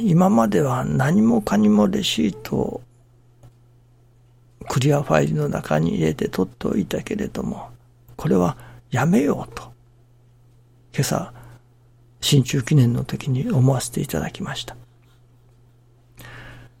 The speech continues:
もしクリアファイルの中にきちっと取っておくとすれば、それは、まあ、例えば、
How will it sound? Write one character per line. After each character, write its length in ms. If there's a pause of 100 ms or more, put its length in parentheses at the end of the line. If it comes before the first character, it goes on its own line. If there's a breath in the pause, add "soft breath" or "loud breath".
(560)
も 140
し 320
ク 120
リ 140
ア 160
フ 120
ァ 120
イ 40
ル 160
の 60
中 280
に 280
き 140
ち 120
っ 80 (100)
と 280
取 140
っ 20
て 200
お 80
く 120
と 120
す 160
れ 100
ば、 240 (140)
そ 160
れ 80
は、 460 (220)
ま 640 (200)
あ、 180
例 120
え 60
ば、 260